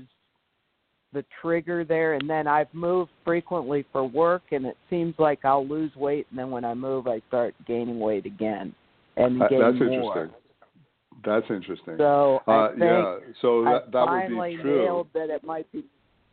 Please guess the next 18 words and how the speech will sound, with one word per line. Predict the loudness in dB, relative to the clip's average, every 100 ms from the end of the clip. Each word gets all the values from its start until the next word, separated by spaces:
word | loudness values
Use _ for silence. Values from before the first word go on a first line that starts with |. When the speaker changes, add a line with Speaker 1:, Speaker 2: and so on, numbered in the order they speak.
| _
Speaker 1:
tied | -6 -6 -8
to | -12
that. | -10 -10 -10 -12 _ _ _ _ _ _ _ _ _ _
Speaker 2:
What, | -4 -4
what, | 0 -2
did | 0 -2
you |
gain | 2 2 2
weight | 2 0 -2
when | -6
you | -4
were | -2 -2
eight | -2
years | -6 -4
old | -4 -2 -2
after | -6 -8
you | -12
moved? | -12 -16